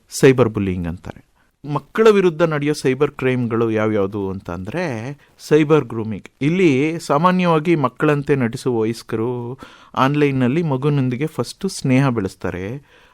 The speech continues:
ಅವ್ರ ನಂಬಿಕೆ ಗಳಿಸ್ತಾರೆ. ನಂತರ ಅದನ್ನ ಬಳಸಿ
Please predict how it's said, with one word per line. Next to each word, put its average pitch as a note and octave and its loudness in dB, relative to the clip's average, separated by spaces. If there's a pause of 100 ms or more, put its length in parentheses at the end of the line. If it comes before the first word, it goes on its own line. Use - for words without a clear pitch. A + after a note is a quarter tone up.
(180)
ಅವ್ರ D#3 2 (400)
ನಂಬಿಕೆ D#3+ 4
ಗಳಿಸ್ತಾರೆ. B2 -4
ನಂತರ F3+ -2
ಅದನ್ನ D3 2
ಬಳಸಿ C#3+ -2